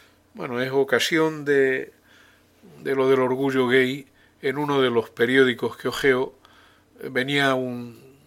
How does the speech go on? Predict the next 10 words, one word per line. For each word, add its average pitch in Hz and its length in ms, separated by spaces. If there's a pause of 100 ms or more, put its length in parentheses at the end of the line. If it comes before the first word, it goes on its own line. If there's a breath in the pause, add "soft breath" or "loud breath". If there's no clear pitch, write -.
(160)
bueno, 135 240
pues 120 160
uno 139 180
de 135 60
estos 120 320
blogs 139 440 (320)
de 120 100
una 113 220
señora. 135 600 (920 soft breath)
Caramba, 120 560